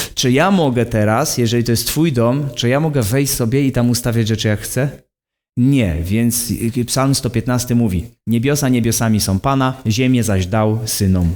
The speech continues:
ludzkim”. Dostaliśmy ziemię. I co z nią zrobiliśmy? No właśnie.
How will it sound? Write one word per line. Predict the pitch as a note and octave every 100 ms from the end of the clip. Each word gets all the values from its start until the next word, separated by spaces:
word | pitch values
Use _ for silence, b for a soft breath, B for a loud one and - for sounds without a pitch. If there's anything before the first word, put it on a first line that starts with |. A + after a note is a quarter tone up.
| -
ludzkim”. | F#2+ F2 - A#2 - _ _ _ _ _ _ _ _ _ -
Dostaliśmy | B2 D3 C3 C3 C3 B2
ziemię. | G2 E2+ F2 - _ _ -
I |
co | D#3+ F3+
z | E3+
nią | E3+
zrobiliśmy? | E3 D#3+ E3 D#3 E3+ D3+
No | C#3 C3+
właśnie. | A2 F2+ E2 D2+